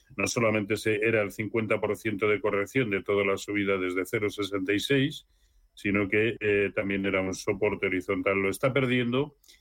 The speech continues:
y lo está perdiendo con una cierta contundencia. Vamos a ver cómo cierra hoy.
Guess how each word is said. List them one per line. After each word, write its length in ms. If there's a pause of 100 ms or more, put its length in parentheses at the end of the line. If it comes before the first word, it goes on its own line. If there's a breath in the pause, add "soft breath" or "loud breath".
(220 soft breath)
y 60
lo 120
está 220
perdiendo 560
con 140
una 160
cierta 400
contundencia. 640
Vamos 240
a 40
ver 180
cómo 220
cierra 320
hoy. 220